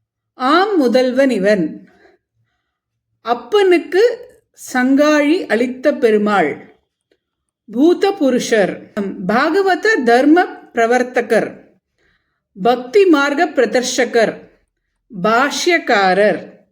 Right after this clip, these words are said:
பவிஷ்யத் ஆச்சாரியர். தயாசாகரர். தேசிகேந்திரர்.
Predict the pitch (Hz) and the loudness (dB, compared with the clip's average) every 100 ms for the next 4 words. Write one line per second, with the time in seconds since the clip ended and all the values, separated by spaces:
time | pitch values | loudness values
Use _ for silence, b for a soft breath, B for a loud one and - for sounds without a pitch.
0 | _ _ _ _ _ 208 233 277 359 - | _ _ _ _ _ -2 0 2 0 2
1 | 440 466 - 220 220 220 233 208 196 233 | 0 0 -2 -2 -2 0 0 0 2 0
2 | - - - _ _ _ _ _ _ _ | 0 -10 -20 _ _ _ _ _ _ _
3 | _ _ _ _ 196 220 262 339 427 403 | _ _ _ _ 0 2 4 2 0 -2
4 | 226 214 214 202 202 170 127 - _ _ | -2 0 0 2 2 0 -4 -18 _ _
5 | _ _ - 175 269 302 330 311 269 247 | _ _ -8 -2 0 0 -2 0 2 2
6 | 214 208 208 147 | 0 0 0 0